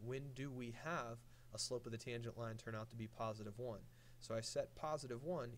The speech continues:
equal to the derivative, cross multiplied, divided by two, squared each side,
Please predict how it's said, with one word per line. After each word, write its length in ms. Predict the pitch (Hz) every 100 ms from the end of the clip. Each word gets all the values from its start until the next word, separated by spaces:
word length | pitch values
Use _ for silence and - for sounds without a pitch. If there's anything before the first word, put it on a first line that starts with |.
| -
equal 300 | 131 - 120
to 120 | 123
the 120 | 113
derivative, 560 | 110 120 165 113 117 143 - - - - -
cross 340 | 113 110 -
multiplied, 640 | 113 131 - - 160 175 190 - - - - - - - - 127
divided 380 | 117 113 110
by 120 | 107 107
two, 220 | - 190 185 - - -
squared 400 | - 113 110 110
each 140 | 110
side, 360 | - 117 117